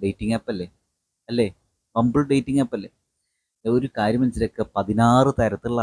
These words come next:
ആളുകളാണ് ഈ ലോകത്തുള്ളത്. എല്ലാവരും ഒരേപോലെയല്ല. അവരുടെ ലവ് ലാംഗ്വേജ്, അവര്, അവരുടെ ബാക്ക്ഗ്രൗണ്ട്, ഇതൊക്കെ വളരെ ഡിഫറന്റ് ആയിരിക്കും. എല്ലാവരും ഒരുപോലെയല്ലോ.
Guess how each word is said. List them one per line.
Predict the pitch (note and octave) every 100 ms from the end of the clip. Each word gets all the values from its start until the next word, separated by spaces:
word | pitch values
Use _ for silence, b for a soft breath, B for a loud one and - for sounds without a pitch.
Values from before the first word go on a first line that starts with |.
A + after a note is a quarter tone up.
| G#2
ആളുകളാണ് | G2+ G#2+ A2 A2 G#2+
ഈ | G#2+
ലോകത്തുള്ളത്. | G2 F#2+ G#2 - G#2 G2 E2+ - F#2+
എല്ലാവരും | G2+ A2 A#2 A#2+ B2 B2+
ഒരേപോലെയല്ല. | A2+ G#2 A2+ A2 A2+ G#2 F#2+ F2 -
അവരുടെ | F#2 A2 G#2+
ലവ് | G2 F#2 G#2+
ലാംഗ്വേജ്, | G#2+ A2 A2 G#2 A2+ G2
അവര്, | G2 A2 - _ _ _
അവരുടെ | _ A2 G2+
ബാക്ക്ഗ്രൗണ്ട്, | F#2+ F#2 F#2 A2 A2+
ഇതൊക്കെ | G#2 G2 B2+
വളരെ | G#2+ G#2+ A2+
ഡിഫറന്റ് | G#2+ - A2+ A#2
ആയിരിക്കും. | G#2+ F#2 _ G2
എല്ലാവരും | A2 A#2 A#2+
ഒരുപോലെയല്ലോ. | A2+ A#2+ A#2 G2+